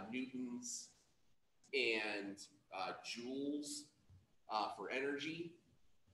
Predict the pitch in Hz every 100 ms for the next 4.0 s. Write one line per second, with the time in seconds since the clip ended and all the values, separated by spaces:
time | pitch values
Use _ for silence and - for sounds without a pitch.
0 | - - 175 143 123 120 113 113 - 143
1 | 143 - 160 151 - 139 143 160 - 175
2 | 160 156 135 120 113 - 143 131 - 165
3 | - 98 120 135 - - 233 214 - -